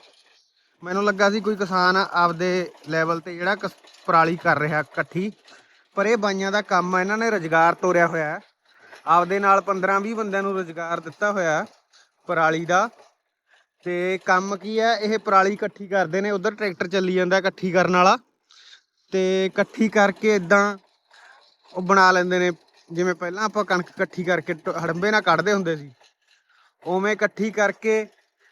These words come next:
ਫਿਰ ਐਂ ਕੁਤਰ ਕੇ ਇਹ ਉਹਨੂੰ ਭੇਜਦੇ ਨੇ ਫੈਕਟਰੀ ਨੂੰ। ਕਿੰਨਾ ਕੁ ਖਰਚ ਆਉਂਦਾ ਹੈ, ਸਾਰੇ ਕੰਮ 'ਚ ਕੀ ਆਮਦਨ ਹੈ, ਉਹ ਬਾਈ ਨਾਲ ਆਪਾਂ ਗੱਲ ਕਰਾ ਦਿੰਦੇ ਹਾਂ ਤੁਹਾਡੀ। ਤੇ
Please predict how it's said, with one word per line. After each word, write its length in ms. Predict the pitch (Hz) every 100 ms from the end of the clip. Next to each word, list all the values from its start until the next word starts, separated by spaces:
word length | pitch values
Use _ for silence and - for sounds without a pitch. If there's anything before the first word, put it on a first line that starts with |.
| _
ਫਿਰ 120 | - 208
ਐਂ 140 | 220
ਕੁਤਰ 340 | 208 208 220
ਕੇ 280 | 202 233 233 208
ਇਹ 200 | 214 226
ਉਹਨੂੰ 200 | 214 240
ਭੇਜਦੇ 360 | 247 240 175
ਨੇ 100 | 170
ਫੈਕਟਰੀ 440 | 202 208 156 175 156
ਨੂੰ। 180 | 147 120 _ _ _ _ _ _ _ _ - - - _
ਕਿੰਨਾ 320 | 196 202 240
ਕੁ 100 | 254
ਖਰਚ 360 | 220 196 180 214
ਆਉਂਦਾ 300 | 202 208 208
ਹੈ, 60 |
ਸਾਰੇ 300 | 202 202 208
ਕੰਮ 280 | 233 226 214
'ਚ 80 | 202
ਕੀ 260 | 190 202 202
ਆਮਦਨ 340 | 190 175 190
ਹੈ, 100 | 196
ਉਹ 140 | 214
ਬਾਈ 240 | 190 190 196
ਨਾਲ 80 | 196
ਆਪਾਂ 200 | 190 190
ਗੱਲ 220 | 180 170
ਕਰਾ 260 | 185 180
ਦਿੰਦੇ 160 | 165 170
ਹਾਂ 80 | 175
ਤੁਹਾਡੀ। 320 | 180 175 226 - _ _ _ _ _ _ _ _ _ _ _ _
ਤੇ 420 | 170 170 170 165